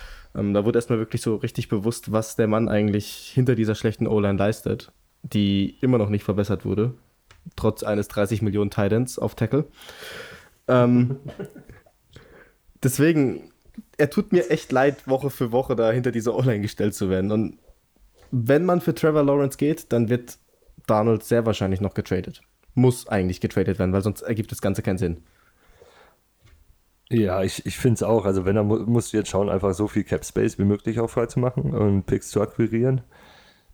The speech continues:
Speaker 2: Gleichzeitig, ne? Cap Space, dass du was in die O-Line packen kannst. Äh, das kannst du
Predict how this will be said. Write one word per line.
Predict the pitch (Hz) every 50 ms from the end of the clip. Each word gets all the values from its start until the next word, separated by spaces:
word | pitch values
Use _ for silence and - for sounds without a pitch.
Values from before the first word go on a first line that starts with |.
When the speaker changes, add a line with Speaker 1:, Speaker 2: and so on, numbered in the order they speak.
| _ _ _ _ _ _ _ _ _ _ _
Speaker 2:
Gleichzeitig, | 95 95 95 90 - 104 92 85 - 82
ne? | 98 110 117 113 -
Cap | - 123 110
Space, | - - - 113 110 104 -
dass | - 98 95 -
du | 101
was | 98 92
in | 107 101
die | 90
O-Line | - 95 104 107 107 107
packen | - 110 - 113
kannst. | 113 123 123 143 - - - -
Äh, | - - 98 95 92
das | 92 90 - - -
kannst | - - 98 98 - -
du | - 95 92 90 85 82 - -